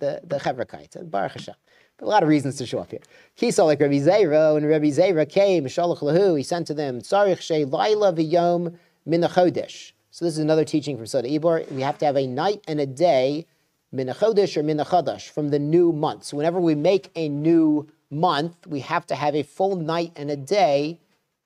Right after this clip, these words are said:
in the new month. So Rashi explains,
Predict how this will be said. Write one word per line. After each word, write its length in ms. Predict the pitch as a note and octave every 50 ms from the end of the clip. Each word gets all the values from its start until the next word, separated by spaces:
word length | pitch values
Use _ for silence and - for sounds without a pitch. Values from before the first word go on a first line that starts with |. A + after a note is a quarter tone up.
| _ _ -
in 300 | F3+ F3 E3+ E3 D#3+ C3+
the 240 | C#3 D#3 D3+ C#3+ C#3
new 240 | C#3 D#3 D#3+ D3+ C#3
month. 320 | C#3 D3+ A2 G#2 - -
So 120 | - D3
Rashi 380 | C3 C#3+ E3 G3 F3 - - D#3
explains, 640 | - - - - C3 B2 A#2 A2+ B2 C3 C3 -